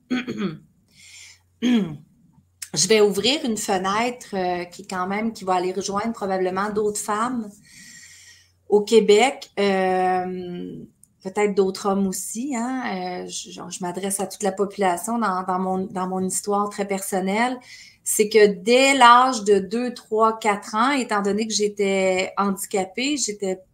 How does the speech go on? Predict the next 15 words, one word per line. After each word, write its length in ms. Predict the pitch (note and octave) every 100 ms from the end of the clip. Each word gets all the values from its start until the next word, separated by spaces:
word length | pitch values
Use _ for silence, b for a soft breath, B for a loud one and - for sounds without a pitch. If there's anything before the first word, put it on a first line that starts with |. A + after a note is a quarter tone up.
| _ _ -
beaucoup 320 | F3+ G3+ G#3
plus 180 | - A#3
vulnérable. 800 | A3 G#3+ G#3 F#3+ F#3+ A3+ B3+ A3
Puis, 320 | - G3 F#3+
euh, 180 | F3+ F3 F3 B B B B B B
il 80 | F3
y 80 | G3+
a 80 | G3
des 240 | G3+ G#3
voisins 800 | F#3+ G#3+ A3+ G#3+ G3+ G#3 A3+ C#4+ D#4 D#4+
qui 160 | - G#3
m'ont 280 | G3 F#3+ F#3+
comme, 380 | G#3+ G3+ G#3 G#3
euh, 320 | F#3+ F#3 F3+ F3+ _ _ _
kidnappée 760 | - A#3 A3+ G3+ G#3 A#3 D4+